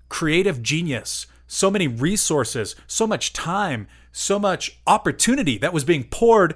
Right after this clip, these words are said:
into developing these purely profit-oriented, sort of vapid endeavors, like trying to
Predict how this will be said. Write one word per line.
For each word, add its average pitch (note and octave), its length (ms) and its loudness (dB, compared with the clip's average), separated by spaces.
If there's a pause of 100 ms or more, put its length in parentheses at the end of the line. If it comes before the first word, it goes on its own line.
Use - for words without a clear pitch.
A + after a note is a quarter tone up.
(200)
into D#3+ 220 -2
developing D#3 680 0 (280)
these D3 380 0 (400)
purely A#3+ 380 -2
profit-oriented, E3+ 1400 0 (240)
sort F3 320 -2
of D3+ 160 0
vapid E3 720 2 (180)
endeavors, C#3+ 600 -2 (160)
like D3 180 -2
trying G#3 220 -4
to E3 220 -2